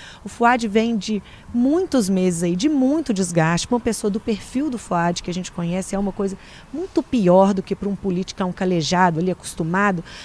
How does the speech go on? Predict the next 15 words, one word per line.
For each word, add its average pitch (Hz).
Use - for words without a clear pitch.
a 185
lidar 185
com 208
esse 254
tipo -
de 190
oposição 180
que 285
Gabriel 180
e 180
o 202
pessoal 180
do 170
Gabriel 165
fazem. 170